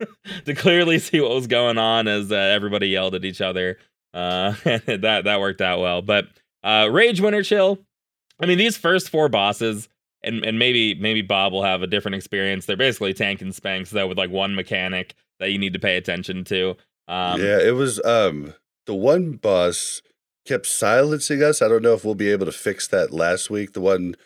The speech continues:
Speaker 2: the big old sword, the wings.
Speaker 1: Yeah,
Speaker 2: Like,
Speaker 1: I think that just, uh, I think that's
Speaker 2: like,
Speaker 1: just,
Speaker 2: I,
Speaker 1: uh,
Speaker 2: I, I don't know if it was positioning and we were, like, too close, or maybe it was because we were in front of the boss behind you or something. Like,
Speaker 1: that's
Speaker 2: I
Speaker 1: just
Speaker 2: don't
Speaker 1: how the
Speaker 2: know.
Speaker 1: fight works.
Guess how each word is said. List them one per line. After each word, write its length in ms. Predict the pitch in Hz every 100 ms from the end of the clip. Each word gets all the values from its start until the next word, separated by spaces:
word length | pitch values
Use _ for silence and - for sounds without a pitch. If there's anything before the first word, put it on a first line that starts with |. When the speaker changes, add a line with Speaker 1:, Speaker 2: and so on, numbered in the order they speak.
| _ _ _
Speaker 2:
the 60 | -
big 180 | 95 90
old 180 | 87 78
sword, 440 | - 90 90 82
the 80 | 82
wings. 600 | 82 90 90 90 - - _ _ _ _ _ _
Speaker 1:
Yeah, 220 | 117 123
Speaker 2:
Like, 180 | 101 90
Speaker 1:
I 120 | 95
think 160 | 123 123
that 160 | 135 127
just, 380 | 113 98 - 107
uh, 480 | 92 85 73 73 - _
I 60 | 110
think 100 | 143
that's 240 | 101 92
Speaker 2:
like, 180 | 107 196
Speaker 1:
just, 120 | -
Speaker 2:
I, 60 | 113 131
Speaker 1:
uh, 280 | 90 82 92 -
Speaker 2:
I, 120 | 82 -
I 80 | 113
don't 100 | 127
know 120 | 135
if 100 | 123
it 60 | 120
was 160 | 101 -
positioning 920 | - 90 90 113 139 131 135 135 135
and 260 | - 92
we 120 | 92 98
were, 140 | 98
like, 220 | 92 85
too 140 | - 95
close, 500 | - 120 131 135 101
or 80 | 82
maybe 320 | 95 95 95
it 20 |
was 140 | 87
because 320 | - 87 92 87
we 80 |
were 100 | 87
in 80 | 80
front 320 | 71 - 98 95
of 60 |
the 80 | 82
boss 480 | 65 87 92 92 -
behind 420 | 82 78 85 78
you 200 | 82 95
or 80 | 92
something. 580 | - 92 - 98 92 82
Like, 140 | 69
Speaker 1:
that's 120 | 135
Speaker 2:
I 20 | -
Speaker 1:
just 100 | -
Speaker 2:
don't 100 | 98
Speaker 1:
how 40 |
the 80 | -
Speaker 2:
know. 80 | 71
Speaker 1:
fight 240 | 117 90
works. 440 | 78 57 - -